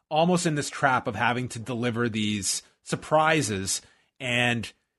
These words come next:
feeling a need to constantly top yourselves. Like, if it's another, if it's another guy that's, you know, post fifty, um, I'll probably question it. Yeah, no matter how big the star is. I think,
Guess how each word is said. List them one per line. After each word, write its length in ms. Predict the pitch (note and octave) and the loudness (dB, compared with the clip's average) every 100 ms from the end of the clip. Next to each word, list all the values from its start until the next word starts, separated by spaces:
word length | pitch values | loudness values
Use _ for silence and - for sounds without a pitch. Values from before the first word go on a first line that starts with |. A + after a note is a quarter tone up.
| _ - | _ 2
feeling 320 | F3 D#3+ C#3+ | 6 6 4
a 40 | |
need 220 | C#3 C#3+ | 4 4
to 80 | C3 | 2
constantly 640 | C3 C#3 C3 - C3+ B2+ A#2 | 2 2 2 2 -2 -2 0
top 320 | C3 B2+ - | 4 4 2
yourselves. 460 | F#2+ - E2+ E2 | -6 -6 -8 -4
Like, 180 | A#2 A2 - | -4 -2 2
if 180 | E3+ - | 0 0
it's 200 | A3+ A3+ | -2 2
another, 640 | F3 D#3 D#3+ D#3+ D3+ C#3 - _ _ _ _ _ - | 2 2 2 2 2 0 -4 _ _ _ _ _ -10
if 100 | C#3+ | -6
it's 120 | F3 | 0
another 320 | F3+ F3 F3 | 2 4 2
guy 340 | C#3+ C#3+ C3+ B2+ | 2 4 4 2
that's, 300 | A#2 A2+ - | 0 -2 -4
you 80 | |
know, 120 | C3+ A2 | -4 0
post 360 | - D3+ - | 2 2 2
fifty, 580 | - C#3 - G2+ F#2 F2 _ _ _ G2 | 0 0 2 -2 -2 -4 _ _ _ -4
um, 420 | G#2+ G#2 G2 F2+ _ _ _ _ _ _ | 0 0 0 -6 _ _ _ _ _ _
I'll 160 | F3 G#3 | 0 0
probably 460 | G3 A3 A3+ G#3+ A3 | 4 4 4 4 4
question 420 | G#3+ A3 - G#2+ | 2 2 0 -2
it. 140 | D#2 _ _ _ _ _ _ _ | -4 _ _ _ _ _ _ _
Yeah, 320 | D3 F3+ F3+ E3 | -2 0 2 2
no 160 | F#3 F#3+ | 2 4
matter 220 | G#3+ G3+ | 6 4
how 160 | F3 | 4
big 240 | A3+ C3+ F#2 | 2 2 0
the 60 | |
star 340 | - - D#2+ E2 | -4 -4 -4 -6
is. 280 | D2+ - - _ _ - | -10 -12 -12 _ _ -6
I 180 | C#3 | -4
think, 360 | C#3+ E3 D3+ - | 0 0 0 -4